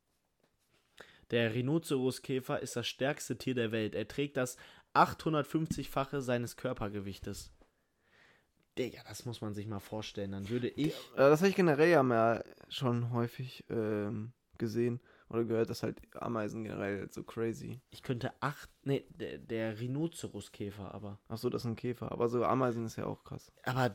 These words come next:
Speaker 1: dann könnte ich achtzig Tonnen tragen.
Speaker 2: Kannst du die nicht deadliften?
Speaker 1: Nee.
Speaker 2: Schade.
Speaker 1: Hä? Okay, das kommt mir gerade wirklich sehr, sehr viel vor.
Speaker 2: Ja, aber der ist natürlich auch deutlich leichter, ne? Das muss man
Speaker 1: Ja,
Speaker 2: sich
Speaker 1: aber
Speaker 2: halt
Speaker 1: trotzdem
Speaker 2: vorstellen.
Speaker 1: sieht man's immer in Relation.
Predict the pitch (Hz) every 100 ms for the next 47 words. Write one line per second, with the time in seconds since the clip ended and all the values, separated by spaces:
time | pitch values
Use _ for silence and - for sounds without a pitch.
0 | - 135 131 123 - 147 156 - 147 -
1 | - 143 - - - 151 - - 156 147
2 | 101 95 - 98 95 98 98 _ _ _
3 | _ _ _ _ _ _ _ _ _ -
4 | 156 139 123 120 - 120 - 113 131 156
5 | 160 - - 110 110 110 98 _ _ _
6 | - 107 92 113 98 127 143 - - -
7 | - _ - - _ - 135 - 139 123
8 | 160 147 131 131 127 - 113 107 113 110
9 | 131 120 104 101 - 107 - 110 110 -
10 | _ _ _ _ _ - - 110 139 120
11 | 101 - 113 107 113 113 113 110 110 110
12 | 104 110 110 107 113 117 151 175 120 117
13 | - - 107 165 131 110 127 117 - 117
14 | 113 110 107 107 - 110 107 107